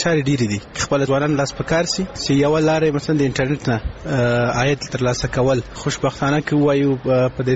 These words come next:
تېره ل-، لسیزه کې هغه کې ځوانان انټرنیټ ته ډېر لاسرسی لري. تقریباً که ووایو اټکلي کېدای سي لس پنځلس میلیونه ځوانان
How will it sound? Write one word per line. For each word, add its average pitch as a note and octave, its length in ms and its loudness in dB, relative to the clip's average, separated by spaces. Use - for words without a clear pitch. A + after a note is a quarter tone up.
تېره C#3 240 2
ل-، B2 120 -2
لسیزه C#3 380 2
کې B2+ 200 0
هغه B2 200 -2
کې B2 100 -2
ځوانان C#3+ 440 2
انټرنیټ C#3 360 -2
ته D3+ 80 0
ډېر C#3 220 0
لاسرسی B2+ 500 0
لري. A2+ 240 0
تقریباً B2 480 -2
که B2 60 0
ووایو B2 360 2
اټکلي B2 560 0
کېدای C3 200 2
سي C3 160 -2
لس C3 140 0
پنځلس C#3 440 0
میلیونه C3 200 2
ځوانان B2 360 0